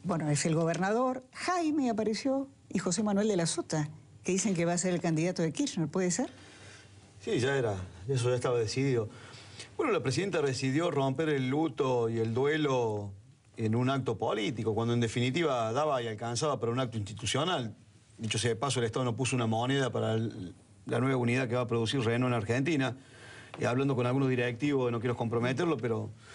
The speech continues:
Speaker 2: cuando le pidieron a la Secretaría de Industria que le agilizara algunos trámites y algunos créditos en el Banco Nación, le salía más caro, eh, eh, los créditos que podían conseguirle en el Estado que, que, que pedirle en la usura internacional. Pero digo, bueno, digo esto, lo que podía haber sido un acto formal,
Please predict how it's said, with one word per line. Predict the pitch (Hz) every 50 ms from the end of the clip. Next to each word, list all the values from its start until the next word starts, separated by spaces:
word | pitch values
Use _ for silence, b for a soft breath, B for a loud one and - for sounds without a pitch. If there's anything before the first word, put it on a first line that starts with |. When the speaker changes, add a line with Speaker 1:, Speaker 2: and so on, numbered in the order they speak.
| B B B B
Speaker 2:
cuando | - 120 117 123
le | 127 120
pidieron | 107 135 131 143 156 151 143
a | 131
la | 127 120
Secretaría | 110 113 123 120 139 139 139
de | 135 127
Industria | 127 127 135 151 156 147 151 139 127
que | 117 127
le | 120
agilizara | 117 110 - 120 120 117 139 143
algunos | 135 131 131 127 120
trámites | 139 135 135 135 131 110 120
y | 120
algunos | 117 123 123 117
créditos | - 139 139 139 131 127
en | 123
el | 123
Banco | 131 135 117 127
Nación, | 123 123 123 123 - 175 165
le | 131
salía | 113 123 123 127
más | 123 120 113
caro, | - 135 131 123 120 113 107 98 98 - B B B B B B B B B B B -
eh, | 123 113 113 113 110 110 107 101 90 78 82 76 -
eh, | 65 71 - - - 113
los | 123 117
créditos | - 147 151 156 135 123
que | 117
podían | 110 123 127 135 135
conseguirle | 131 131 113 - 135 131 139 147 147 139 131 120
en | 117
el | 117 117
Estado | 117 110 113 151 156 156 143
que, | - 127 117 117 113 107
que, | - 117 113 110 107
que | - 110
pedirle | 101 120 120 127 127 123
en | 120 113
la | 113
usura | 113 107 - 139 127
internacional. | 117 104 113 107 107 101 - 127 123 110 101 - -
Pero | 156 160 190
digo, | 202 196 196
bueno, | 185 170 165
digo | 180 202 208 208
esto, | - - 160 143 131 - B B B B B B B B
lo | - 127
que | 131 123
podía | 127 156 175 180
haber | 175 170
sido | 147 147 180 175
un | 175
acto | 175 175 - - 156 147 143 139 131
formal, | 120 - - 147 147 165 175 185 190 196 190 190 180 175 160 147 143 135 127 123 120 113